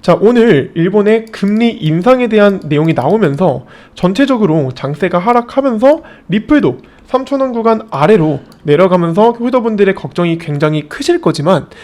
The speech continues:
다시 올라갈 수 있기 때문에 오늘 매수와 매도에 대해서 자세하게 다뤄볼 예정이라 영상 시청하시기 전에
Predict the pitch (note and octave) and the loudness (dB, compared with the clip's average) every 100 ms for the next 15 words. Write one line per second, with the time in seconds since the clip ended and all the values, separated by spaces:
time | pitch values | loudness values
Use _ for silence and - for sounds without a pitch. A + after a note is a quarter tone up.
0 | - - E3+ G#3+ B3 E3 D#3+ A3+ A#3 A3 | -20 -4 -4 -2 -4 -2 2 2 2 0
1 | A3+ D3 D3+ C#3+ C#4+ C#4+ F3+ D3 C#3+ B2+ | -4 -6 -8 -4 -2 0 0 2 0 -4
2 | - - - D#3+ F#3+ B3 C#4+ - C#3+ D#3+ | -14 -20 -6 0 2 0 -2 -2 0 2
3 | G#3 G#3+ A#3 - C#3+ D3+ A#3 G#3 C#3+ B2+ | 4 2 0 -4 -2 0 2 4 2 -2
4 | B2 - - - D3+ F3+ F#3 F3+ - D3+ | -6 -10 -20 -6 -2 2 0 0 -2 -2
5 | D#3+ D#3 C#3+ E3+ D3 F#3+ C#3+ - - - | 0 0 0 0 0 0 0 -4 -20 -18
6 | - D#3+ G#3 A#3+ B3 - C#4 C4+ C4 A#3 | 0 0 2 0 -2 -4 0 0 0 -6
7 | - C#3+ D3 D3 | -2 0 0 0